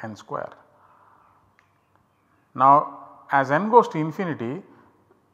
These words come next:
this term one by n of course goes to zero, but e power n square goes to infinity. So, this is going to infinity, and sin n x will be oscillating between minus one and one. So, therefore, U n of x comma minus one keeps oscillating towards plus infinity and minus infinity.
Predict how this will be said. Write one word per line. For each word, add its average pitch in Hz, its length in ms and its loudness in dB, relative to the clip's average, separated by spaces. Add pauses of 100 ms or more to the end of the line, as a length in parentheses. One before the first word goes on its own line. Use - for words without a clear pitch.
(440)
this 147 240 -8
term 147 220 2
one 127 180 2
by 143 80 0
n 147 80 2
of 127 140 0
course 151 160 -6
goes 123 180 -6
to 123 100 -12
zero, 135 280 -4
but 113 180 -2
e 131 100 -4
power 135 220 0
n 123 100 -2
square 151 280 -2
goes 127 240 -6
to 117 80 -10
infinity. 107 480 -12 (420)
So, - 180 -12
this 131 220 -8
is 151 80 -12
going 139 240 -2
to 131 80 -8
infinity, 123 460 -10 (340)
and 120 180 -4
sin 220 280 0
n 165 100 -2
x 151 220 -4
will 131 80 -4
be 123 120 -6
oscillating 135 540 -2
between 131 220 -8
minus 120 400 -6
one 117 100 -6
and 101 180 -12
one. 90 140 -10 (680)
So, 147 80 -6
therefore, 143 600 0 (540)
U 151 80 -4
n 151 80 -2
of 151 120 -4
x 131 160 -8
comma 135 200 -4
minus 120 340 -8
one 160 240 -2
keeps 165 240 -8
oscillating 127 520 -4
towards 123 420 -8 (260)
plus 123 220 -6
infinity 123 360 -10
and 107 120 -10
minus 101 340 -10
infinity. 98 440 -18